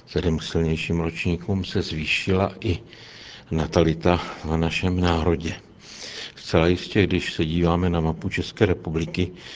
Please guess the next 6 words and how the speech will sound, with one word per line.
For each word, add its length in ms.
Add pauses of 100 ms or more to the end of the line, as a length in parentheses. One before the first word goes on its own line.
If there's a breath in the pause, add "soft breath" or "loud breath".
(220 loud breath)
můžeme 300
pozorovat, 800
kde 320
jsou 500 (960 loud breath)
nábožensky 800
výrazně 680